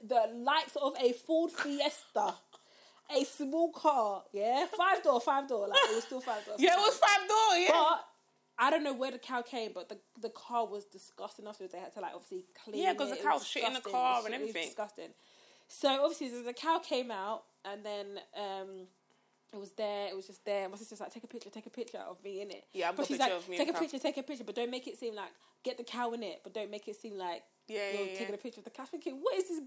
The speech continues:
Speaker 1: girl,
Speaker 2: Them
Speaker 1: man?"
Speaker 2: peckers.
Speaker 1: So anyway, so we've got that. So anyway, so then they had the cow. So the cow was there. They tied it up. In the meantime, the caterers had come. So they had come,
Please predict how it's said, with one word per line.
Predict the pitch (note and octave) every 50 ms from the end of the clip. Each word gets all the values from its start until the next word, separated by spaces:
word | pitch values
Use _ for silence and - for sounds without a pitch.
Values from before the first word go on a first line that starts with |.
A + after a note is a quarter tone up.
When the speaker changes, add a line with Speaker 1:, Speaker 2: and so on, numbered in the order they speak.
| - -
Speaker 1:
girl, | D4+ D4+ D#4 D#4 C#4+
Speaker 2:
Them | B3+
Speaker 1:
man?" | A3+ G#3 G3+ G3+ G#3+ A3+
Speaker 2:
peckers. | - - - G#3+ G3+ G3 - - - - - - - - - -
Speaker 1:
So | - C4 C4 C4+
anyway, | C#4+ D4 B3 A3+ A#3
so | - C#4 B3+ B3 A#3+ A#3+
we've | B3+ A#3+ -
got | D4 C4 A3 - -
that. | A3 G#3+ F#3 A3
So | - C4+
anyway, | D4+ B3+ A3+ G#3+
so | - B3
then | G3+ A#3 A3+ A3+
they | A3 A3 A3+
had | B3 C4 B3+
the | - A#3
cow. | - - A3+ G3 F#3 F3+ F#3 F#3 F#3 - - - _
So | - - - A#3 A3 A3 G#3+ G#3+ G#3 G#3 F#3 - -
the | G#3
cow | - C4 C#4 C4+ B3
was | A#3+ A#3+ -
there. | A3+ G#3+ G#3 G#3+ G#3
They | - G#3 G3+
tied | - A3+ G#3+ A3 G#3
it | - -
up. | G3 G3+ G3 G3 D#3+ - - _ _ _ _
In | - B3 C4
the |
meantime, | C4 B3+ C4 C4 B3+ - A3 G3 G3
the | F#3+
caterers | F#3 - A#3 A3 G3 F#3+ F#3 F#3 -
had | - A#3 -
come. | - B3+ A3+ F3+ - - - _ _ _ _ _
So | - A3 G3
they | F#3 A#3+ C4
had | C4 B3 B3 -
come, | - B3+ A3 F#3 F3+ F#3+ A3+ C4+